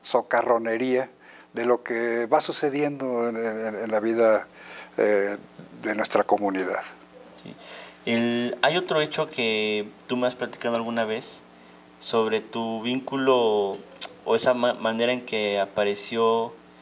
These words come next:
Speaker 2: la novela de La náusea.
Speaker 1: Sí, fíjate que, eh, la, la, esa novela de La náusea de Jean-Paul Sartre, eh, me la recomendó un profesor,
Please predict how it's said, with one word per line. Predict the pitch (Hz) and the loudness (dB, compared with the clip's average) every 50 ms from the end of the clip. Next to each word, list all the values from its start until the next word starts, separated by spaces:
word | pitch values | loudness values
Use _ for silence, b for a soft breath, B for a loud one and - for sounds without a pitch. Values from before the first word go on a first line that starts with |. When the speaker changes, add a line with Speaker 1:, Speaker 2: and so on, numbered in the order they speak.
| B B B B B - - | B B B B B -6 -2
Speaker 2:
la | 101 104 | -2 0
novela | 104 107 117 117 120 113 | 0 0 -2 0 -2 -2
de | 110 104 | -2 -2
La | 101 101 | -2 -2
náusea. | 107 117 127 127 - - - - - - - - - - - - - - - - B B B B B B B B B B | -2 -2 -4 -4 -8 -12 -14 -14 -16 -18 -20 -20 -20 -20 -20 -20 -20 -20 -20 -20 B B B B B B B B B B
Speaker 1:
Sí, | B - - - 156 160 | B 2 6 6 8 8
fíjate | 160 - 175 160 180 180 180 - 175 147 | 8 6 6 8 8 6 6 4 2 2
que, | - - 147 131 127 123 123 123 120 123 117 - - _ _ _ _ _ - - | 4 4 4 6 6 8 6 6 4 2 0 -4 -10 _ _ _ _ _ -10 -4
eh, | 131 131 127 127 | 0 2 2 4
la, | 123 127 127 127 131 | 6 4 4 6 6
la, | 127 131 131 139 | 6 6 6 6
esa | 151 143 - 190 175 | 4 2 2 2 2
novela | 180 165 156 151 151 156 165 160 151 | 4 4 4 4 6 6 6 4 4
de | 143 131 120 | 4 0 0
La | 117 120 117 113 | 2 0 0 0
náusea | 123 131 143 143 135 - - 156 151 | 2 2 2 0 0 0 2 2 2
de | 135 127 117 110 107 104 104 104 104 104 104 104 101 | 2 2 0 0 0 0 -2 -2 -2 -2 -4 -2 0
Jean-Paul | 120 120 127 127 - 131 120 - | 2 2 2 2 2 0 2 2
Sartre, | - 117 123 123 - - - - - - - B B B B B B B B B B B B B | 2 2 2 0 -4 -14 -16 -16 -18 -20 -20 B B B B B B B B B B B B B
eh, | - - 127 127 123 123 123 127 131 135 - - - - - - | 2 4 6 6 8 6 6 6 4 2 -2 -10 -20 -18 -4 2
me | 143 139 | 4 6
la | 135 139 139 | 6 6 6
recomendó | 139 135 127 - 139 131 135 131 127 139 165 | 6 4 4 4 4 4 4 4 4 4 2
un | 170 165 | 2 2
profesor, | - 170 170 - 156 - - 160 160 156 | 0 0 0 0 0 0 2 2 2 2